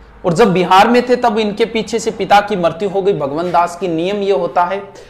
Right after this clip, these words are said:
कि वारिस जहां कहीं भी हो, राजगद्दी खाली नहीं रहनी चाहिए, उनका राज तिलक कर दो। तो मानसिंह का पहली बार राज तिलक जो है वो पटना बिहार में हुआ था।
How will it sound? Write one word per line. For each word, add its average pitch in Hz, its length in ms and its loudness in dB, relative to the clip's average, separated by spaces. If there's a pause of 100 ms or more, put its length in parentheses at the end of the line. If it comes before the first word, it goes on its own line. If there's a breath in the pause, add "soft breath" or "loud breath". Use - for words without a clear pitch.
(140)
कि 175 100 -2
वारिस 180 340 4
जहां 160 300 -2
कहीं 180 280 -4
भी 185 100 -2
हो, 190 60 0
राजगद्दी 160 500 0
खाली 151 320 -6
नहीं 165 160 -4
रहनी 165 180 -4
चाहिए, 196 240 -8
उनका 175 220 0 (460 loud breath)
राज 165 260 2
तिलक 180 260 2
कर 135 100 2
दो। 120 140 -4 (400 soft breath)
तो 175 60 2
मानसिंह 190 540 2
का 233 120 6
पहली 240 380 0
बार 185 240 4
राज 156 280 2
तिलक 165 200 -4
जो 156 160 -8
है 170 120 -6
वो 160 160 -8
पटना 143 360 -6 (120)
बिहार 123 440 -6
में 113 120 -12
हुआ 101 220 -18
था। - 160 -18